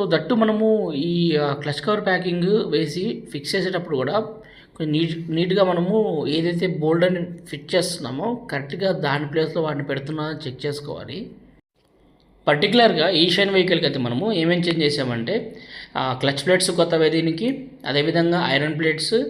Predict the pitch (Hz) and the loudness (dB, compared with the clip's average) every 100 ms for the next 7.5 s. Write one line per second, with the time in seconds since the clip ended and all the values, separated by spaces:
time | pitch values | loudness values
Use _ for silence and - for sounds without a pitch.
0 | - 139 143 147 151 147 214 269 - - | -6 -2 0 2 0 0 0 -2 -8 -20
1 | - - 160 143 - 143 - 123 87 - | -20 0 2 2 0 -2 -4 -6 -10 -12
2 | - - - - 151 151 175 190 185 226 | -20 -20 -20 -8 -2 2 4 4 4 2
3 | 277 - 156 156 151 180 151 151 151 160 | 0 -2 -4 -2 -2 -2 -2 -2 -2 -4
4 | 175 170 143 - 135 202 160 147 147 143 | -4 -2 0 0 -2 -2 -2 -2 -2 0
5 | 156 156 156 143 143 160 156 139 135 135 | 0 2 2 2 0 -2 0 2 2 0
6 | 131 165 131 143 135 135 139 139 131 135 | -2 -2 -2 -2 -2 -4 -4 -2 -2 -2
7 | 127 120 107 113 165 | -4 -6 -6 -8 -4